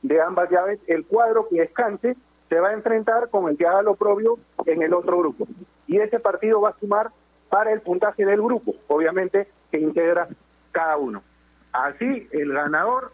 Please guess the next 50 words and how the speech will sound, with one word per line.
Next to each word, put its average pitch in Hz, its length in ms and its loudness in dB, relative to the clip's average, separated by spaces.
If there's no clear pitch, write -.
o 151 100 -2
los 131 160 -4
que 139 120 -4
terminen 170 400 -2
en 143 80 -2
primer 190 280 -4
lugar 196 300 -4
en 135 160 -4
cada 202 280 -2
una 202 260 -2
de 147 100 -2
las 151 140 -2
instancias, 220 480 -4
de 151 100 -2
las 135 140 -2
dos 190 160 -2
llaves, 214 280 -4
van 214 180 -4
a 214 80 -2
definir 202 460 -2
en 226 200 -4
partido 214 400 -4
único 214 520 -4
al 190 160 -2
ganador 185 480 -4
de 185 120 -4
la 175 120 -2
fase 156 260 -6
uno. 123 220 -4
Esa 208 380 -4
es 185 100 -6
más 196 280 -6
o 196 60 -2
menos 202 280 -4
la 147 160 -4
situación, 202 560 -4
es 185 80 -4
más 185 240 -6
o 185 60 -2
menos 190 280 -2
lo 165 100 -2
que 151 120 -6
se 202 100 -6
ha 196 60 -2
planteado 226 560 -4
para 226 340 -2
disputarse 208 600 -4
la 196 120 0
primera 185 320 -2
etapa 185 340 -2